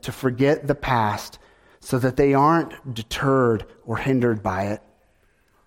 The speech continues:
He directs the church to follow the examples of godly saints. He wants them to strive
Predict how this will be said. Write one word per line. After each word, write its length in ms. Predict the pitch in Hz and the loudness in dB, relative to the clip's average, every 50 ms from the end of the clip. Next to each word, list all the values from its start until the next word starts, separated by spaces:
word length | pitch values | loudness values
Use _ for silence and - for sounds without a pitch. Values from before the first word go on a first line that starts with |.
| _ _ _ _ _ _ _ _ - | _ _ _ _ _ _ _ _ -4
He 120 | - 135 | -4 -2
directs 600 | 123 143 143 139 147 151 160 160 151 - - - | 0 2 2 4 6 6 6 4 2 0 -6 -10
the 140 | - 139 131 | -6 -6 -6
church 500 | - - - 175 156 151 139 127 - - | -4 -2 0 2 2 2 2 0 -4 -6
to 80 | 170 | -6
follow 460 | - - - 151 147 156 165 170 160 139 | -6 0 2 4 4 6 6 6 4 4
the 160 | 131 127 131 | 2 2 0
examples 800 | 123 120 110 127 143 139 147 156 156 151 135 127 120 117 - - - | 0 -2 0 0 2 4 4 2 2 2 2 2 2 0 -4 -10 -8
of 180 | - 123 113 120 | -8 -8 -6 0
godly 380 | - 143 139 151 175 202 202 180 | 2 4 4 6 4 4 0 0
saints. 720 | - - - 139 127 131 135 131 - - - - - - _ _ _ _ _ _ _ _ _ _ _ _ _ _ _ _ _ _ | -2 -2 -2 0 0 0 0 -2 -4 -12 -16 -16 -16 -20 _ _ _ _ _ _ _ _ _ _ _ _ _ _ _ _ _ _
He 120 | - 160 160 | -2 0 4
wants 340 | 160 175 180 196 208 - - | 4 6 4 4 2 0 0
them 220 | - 160 151 143 | 2 2 2 2
to 100 | - 151 | 0 -2
strive 920 | 135 - - - - - 180 175 175 175 170 160 143 127 127 117 - - | -4 -4 -4 -8 -4 0 2 4 4 6 6 6 4 4 2 2 -2 -6